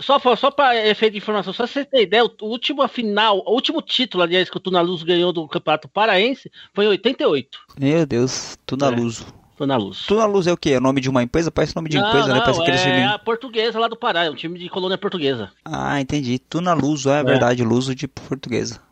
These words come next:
Speaker 1: E, mas me fala aí, Caissara, qual que você acha que tem mais título, Paysandu ou o Remo, aproveitando já que eu tô com a, com a, com,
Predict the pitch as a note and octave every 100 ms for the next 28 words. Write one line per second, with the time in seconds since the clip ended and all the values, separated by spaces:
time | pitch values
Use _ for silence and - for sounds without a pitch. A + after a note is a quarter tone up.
0 | _ _ _ - - G3+ F#3 C#4+ D#4+ D#4
1 | F4+ F#4+ G4 E4+ C#4+ C#4 C4 B3 D4 -
2 | F4 - - C#4+ C4 - A3+ G3+ A3+ G#3+
3 | G#3 C4+ D#4+ G#3 F3+ D#3+ F#3 F3 F3 F3+
4 | E3 E3+ E3+ E3 D#3+ F3 D#3 E3+ E3+ E3
5 | F#3 F3 - F#3+ E3+